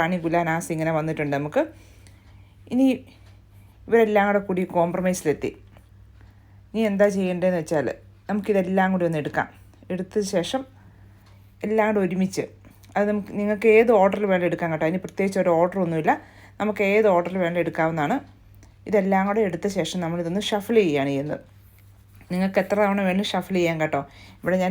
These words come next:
രണ്ട് പ്രാവശ്യം ഷഫിൾ ചെയ്തിട്ടുണ്ട്, രണ്ടോ മൂന്നോ, നമുക്ക് എത്ര വേണമെങ്കിലും ചെയ്യാവുന്നതാണ്. അതിന് ശേഷം നമ്മൾ ഇതുപോലെ വെച്ച് കൊടുക്കുക. നാല്, ഒരു സൈഡിൽ നാല് കാർഡ്സ് വെച്ച് വരണം കേട്ടോ. ഇതുപോലെ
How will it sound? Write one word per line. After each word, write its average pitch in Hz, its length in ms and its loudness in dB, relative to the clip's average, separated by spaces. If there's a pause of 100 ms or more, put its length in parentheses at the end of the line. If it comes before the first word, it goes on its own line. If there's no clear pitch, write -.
രണ്ട് 175 180 -2
പ്രാവശ്യം 185 320 0
ഷഫിൾ 170 260 -4
ചെയ്തിട്ടുണ്ട്, 160 360 0 (380)
രണ്ടോ 185 220 0 (100)
മൂന്നോ, 180 220 0 (120)
നമുക്ക് 190 240 -2
എത്ര 220 200 0
വേണമെങ്കിലും 190 320 2
ചെയ്യാവുന്നതാണ്. 151 400 0 (340)
അതിന് 233 240 2
ശേഷം 202 240 -2
നമ്മൾ 175 200 -2
ഇതുപോലെ 175 340 0 (1160)
വെച്ച് 180 240 -4
കൊടുക്കുക. 156 300 -2 (1200)
നാല്, 208 320 4 (140)
ഒരു 226 200 2
സൈഡിൽ 208 260 4 (120)
നാല് 202 300 0 (100)
കാർഡ്സ് 170 400 -2
വെച്ച് 165 220 -4
വരണം 151 240 -4
കേട്ടോ. - 180 -6 (680)
ഇതുപോലെ 190 300 0